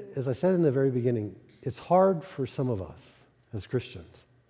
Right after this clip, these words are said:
We get kind of Pollyannish that we can have as many people in lane one and two as we possibly want, and we don't. It just compromises all the other relationships in lane one and two. So I think you need to know yourself well enough to know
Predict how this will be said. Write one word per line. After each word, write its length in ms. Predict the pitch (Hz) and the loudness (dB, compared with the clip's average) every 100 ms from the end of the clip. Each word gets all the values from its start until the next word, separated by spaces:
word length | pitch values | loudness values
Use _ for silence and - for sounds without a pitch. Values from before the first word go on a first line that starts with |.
| _ _ - - _ _ - | _ _ -20 -20 _ _ -6
We 200 | 127 131 | -2 0
get 280 | 160 160 - | 0 -2 -6
kind 200 | 156 151 | -2 -2
of 80 | |
Pollyannish 840 | - 147 147 120 123 139 87 - - | -2 -2 0 0 0 0 -4 -10 -12
that 140 | 110 | -6
we 120 | 120 | -4
can 160 | 123 131 | -2 -2
have 180 | 120 120 | -2 -2
as 160 | 104 | -4
many 320 | 101 107 123 131 | -2 -2 0 -2
people 400 | 151 143 135 127 | -4 -4 -2 -2
in 80 | |
lane 260 | 113 120 113 | 0 0 0
one 380 | 113 113 113 110 - | 0 0 -2 -4 -8
and 160 | 107 | -10
two 160 | 98 117 | -4 -2
as 100 | 107 | -2
we 100 | 101 | -6
possibly 480 | - 101 - 98 101 | -6 -8 -8 -10 -8
want, 280 | 95 104 90 | -6 -8 -8
and 180 | 101 | -6
we 120 | 104 98 | -4 -4
don't. 260 | 104 143 - - - 113 | -4 -6 -10 -20 -16 -10
It 60 | |
just 200 | 98 104 | -8 -8
compromises 680 | - 120 127 107 107 110 104 - _ - | -4 -4 -2 -4 -4 -6 -10 -16 _ -6
all 100 | 113 | -2
the 140 | 113 | 2
other 180 | 117 127 | 2 0
relationships 720 | 110 101 107 - 104 101 - | -2 -4 -6 -6 -12 -14 -12
in 80 | 98 | -10
lane 160 | 92 92 | -8 -8
one 160 | 90 | -8
and 140 | 90 82 | -10 -12
two. 240 | 95 82 - _ _ _ _ _ _ _ _ _ | -14 -16 -18 _ _ _ _ _ _ _ _ _
So 120 | - 123 | -10 0
I 140 | 139 | 2
think 260 | 156 190 170 | 2 0 0
you 120 | 175 | -2
need 180 | 151 139 | -2 -2
to 60 | |
know 160 | 135 131 | -2 0
yourself 460 | 135 117 - 123 - | 0 -2 -4 -6 -4
well 220 | 120 127 | -2 -2
enough 240 | 107 92 - | -2 -6 -8
to 80 | |
know 420 | 107 101 104 104 | -6 -4 -2 -4